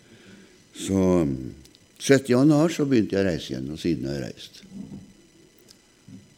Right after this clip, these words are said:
Så det må ha noe, jeg må gjøre noe, for jeg kan ikke bare sitte.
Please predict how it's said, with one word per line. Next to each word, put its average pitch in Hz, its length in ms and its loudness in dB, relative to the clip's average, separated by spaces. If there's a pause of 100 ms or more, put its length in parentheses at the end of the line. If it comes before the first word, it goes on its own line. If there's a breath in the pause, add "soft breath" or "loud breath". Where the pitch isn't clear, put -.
(100)
Så 87 120 -2
det 85 160 0 (220)
må 90 240 -2
ha 85 160 -2
noe, 92 340 2
jeg 92 140 2
må 95 260 6
gjøre 85 300 2
noe, 98 160 2
for 107 100 2
jeg 87 120 2
kan 85 120 -2
ikke 101 160 -4
bare 92 160 0
sitte. - 380 -2